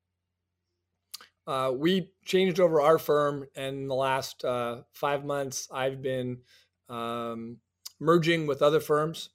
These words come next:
So we've grown, uh, dramatically. And every time we, um, acquire another firm and bring them in, we're saddled with their technology, their paper,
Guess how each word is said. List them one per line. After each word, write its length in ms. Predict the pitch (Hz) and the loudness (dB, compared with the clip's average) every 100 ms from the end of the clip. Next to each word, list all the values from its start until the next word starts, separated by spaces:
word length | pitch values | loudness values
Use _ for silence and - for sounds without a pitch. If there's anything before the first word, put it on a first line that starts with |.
| 190 | _
So 240 | - - 135 | -14 -4 -4
we've 340 | 143 156 147 | 0 -2 -2
grown, 460 | 139 135 139 139 135 _ _ _ _ - | -2 0 -2 -4 -10 _ _ _ _ -10
uh, 300 | 123 123 120 | -6 -2 -4
dramatically. 760 | 123 135 131 135 135 - 113 - _ _ - | -2 -2 0 -2 -2 -4 -8 -10 _ _ -10
And 160 | 135 | -2
every 200 | 143 160 | -2 -2
time 540 | 160 156 160 156 147 165 | 0 2 2 0 -4 -4
we, 520 | 151 147 143 143 160 143 | -2 0 0 -2 -6 -6
um, 580 | 135 131 131 127 131 - _ | -4 -2 -2 -2 -4 -10 _
acquire 540 | 143 135 151 147 147 143 | -14 -6 -2 2 2 2
another 240 | 139 131 | 0 -4
firm 400 | - 151 151 147 | -2 -2 -2 -2
and 160 | 135 131 | -4 -4
bring 200 | 147 143 | -4 -4
them 160 | 135 | -4
in, 360 | 151 143 135 131 _ _ _ _ - | -2 -2 -4 -8 _ _ _ _ -2
we're 200 | 143 147 | 0 0
saddled 520 | - 147 156 147 143 | 2 2 4 0 0
with 280 | 139 135 - | -2 -2 -6
their 240 | 143 147 | -2 0
technology, 920 | 147 151 156 143 143 143 131 139 139 | 0 -4 -2 -2 0 0 -2 -6 -6
their 280 | 131 131 143 | -2 0 0
paper, 720 | 139 147 143 143 135 135 131 | 0 -2 -2 0 2 2 0